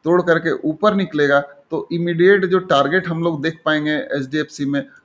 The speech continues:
वो तकरीबन, अ, थ्री टू वन सेवन, या अगर हम लोग बोले लमसम,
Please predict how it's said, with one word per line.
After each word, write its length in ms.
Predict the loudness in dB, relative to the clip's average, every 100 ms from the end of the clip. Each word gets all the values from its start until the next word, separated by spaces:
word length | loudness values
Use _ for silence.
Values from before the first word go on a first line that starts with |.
| -14
वो 80 | -4
तकरीबन, 580 | -4 0 0 2 0 -10 _ 0
अ, 100 | 0
थ्री 340 | 0 -2 -2 0
टू 160 | 2
वन 220 | 2 0
सेवन, 360 | 0 -2 -2 -4 -10 0
या 160 | 4 4
अगर 480 | 2 -6 -4 -2
हम 140 | -2 0
लोग 280 | 0 0 -4
बोले 220 | 0 2
लमसम, 460 | 2 0 -4 -6